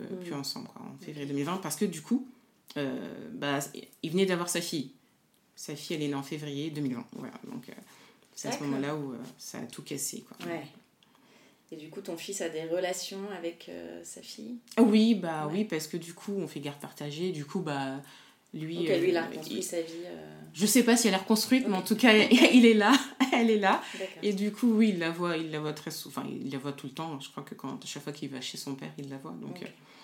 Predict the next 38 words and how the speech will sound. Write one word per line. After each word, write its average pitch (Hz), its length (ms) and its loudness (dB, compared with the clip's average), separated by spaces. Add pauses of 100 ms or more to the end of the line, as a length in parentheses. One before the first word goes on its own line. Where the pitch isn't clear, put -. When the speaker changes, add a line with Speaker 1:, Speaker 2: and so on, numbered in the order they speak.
(380)
Speaker 1:
Très 175 100 -20
bien. 160 80 -20 (260)
Speaker 2:
donc 135 60 -12 (120)
voilà. 143 220 -10 (600)
Speaker 1:
Comment 254 260 2
vous 226 140 0
organisez, 202 640 -2
comment 196 160 -10
tu 196 100 -12
t'organises 190 400 -8
à 190 60 -2
ce 190 160 -10
moment-là 180 340 -8 (100)
pour, 175 180 -18
euh, 160 560 -8
la 160 100 -10
garde, 208 320 -4
parce - 220 -16
que - 80 -16
ton 170 180 -16
fils - 220 -14
a 170 100 -6
deux 170 320 -6
ans ? 208 240 -8 (480)
Speaker 2:
Alors, 175 300 2
comme 233 200 6
il 233 100 8
a 214 80 4
deux 208 480 0
ans, 247 380 2
en 180 100 -4
fait, - 880 -4
euh, 170 180 -2
je, 160 180 -8
il 175 200 -2
est 190 120 -4
toujours 254 240 0
allaité. 226 440 2